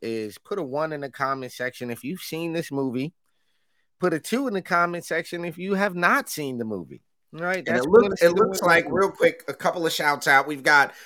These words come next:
Speaker 2: North Carolina is in the building. I see Pearl Burris Floyd. Shouts out to her, vice president of the Frederick Douglass Foundation. Uh,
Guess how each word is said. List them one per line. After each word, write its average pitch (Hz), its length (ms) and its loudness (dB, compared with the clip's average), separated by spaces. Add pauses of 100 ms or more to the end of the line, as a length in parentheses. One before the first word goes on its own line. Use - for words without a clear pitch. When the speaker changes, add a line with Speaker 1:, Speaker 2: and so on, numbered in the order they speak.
(100)
Speaker 2:
North 202 240 0
Carolina 156 580 2
is 117 200 -4
in 147 240 -2
the 131 80 0
building. 139 600 0
I 120 120 0
see 131 240 -8
Pearl 139 320 -2
Burris 131 320 0
Floyd. 127 400 -2
Shouts 127 340 -4
out 123 200 -4
to 107 80 -10
her, 123 220 -2
vice 117 260 -4
president 117 500 -8
of 107 160 -10
the 98 80 -14
Frederick 107 340 -8
Douglass 120 300 -6
Foundation. 120 720 -6
Uh, 92 240 -6